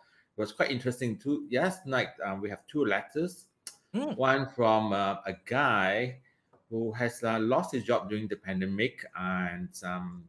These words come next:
Speaker 1: he's moved back to his hometown. And the wa-, the wife, um, decided to leave him, bring the only ki-,
Speaker 2: Hmm.
Speaker 1: uh, kids and back to the in-laws, and,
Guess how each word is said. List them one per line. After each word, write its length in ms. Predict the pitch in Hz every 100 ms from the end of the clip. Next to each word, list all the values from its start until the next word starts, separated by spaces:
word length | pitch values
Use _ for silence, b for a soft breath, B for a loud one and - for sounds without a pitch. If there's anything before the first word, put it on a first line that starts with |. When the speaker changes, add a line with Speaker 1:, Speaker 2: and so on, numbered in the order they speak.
| _
Speaker 1:
he's 160 | - 104
moved 160 | 107
back 260 | 113 101 -
to 60 |
his 160 | 98 92
hometown. 920 | 101 107 104 107 110 107 107 107 107 B B B B -
And 200 | 110 104
the 60 |
wa-, 560 | 98 107 123 127 127 104
the 140 | 104
wife, 460 | 104 113 123 123 120
um, 460 | 104 95 95 92 95 _ _
decided 340 | - 95 120 -
to 80 | 95
leave 340 | 90 110 104 -
him, 640 | 117 104 101 101 101 95
bring 240 | 101 101
the 140 | 90 82
only 320 | 98 95 101 -
ki-, 240 | - -
Speaker 2:
Hmm. 320 | 110 107 92
Speaker 1:
uh, 80 | 90 85
kids 420 | - 104 98 -
and 200 | 90 87
back 200 | 87 -
to 60 | -
the 320 | 90 87 85 -
in-laws, 560 | 92 95 92 101 104
and, 220 | 95 87